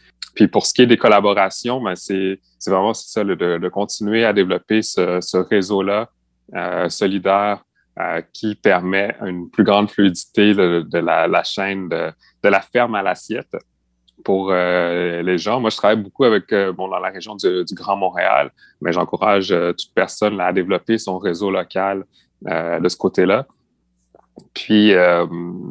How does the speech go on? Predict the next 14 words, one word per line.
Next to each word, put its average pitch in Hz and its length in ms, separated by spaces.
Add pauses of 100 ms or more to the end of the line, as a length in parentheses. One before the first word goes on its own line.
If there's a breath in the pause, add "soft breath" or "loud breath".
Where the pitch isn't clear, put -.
(280)
de, 87 460
de 101 160
sensibiliser 98 640
davantage 92 580
de, 82 280 (840)
de 92 160
gens, 120 300
de, 107 220
d'afro-descendants 107 880 (120)
à 85 360
la, 82 560 (400)
à 92 100
leur, 90 280
euh, 87 420